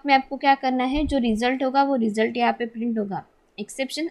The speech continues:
आया भी तो ये वर्क करेगा, exception नहीं आया तो भी ये statement work होगा। अब देखिए यहाँ पे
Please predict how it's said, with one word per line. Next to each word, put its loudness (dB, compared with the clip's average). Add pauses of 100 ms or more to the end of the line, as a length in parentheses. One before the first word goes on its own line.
आया 4
भी 2
तो -2
ये 2
वर्क 0
करेगा, 0
exception -6
नहीं 0
आया 0
तो -4
भी -2
ये -2
statement -8 (540)
work 2
होगा। -8 (400)
अब 4
देखिए 0
यहाँ 0
पे -4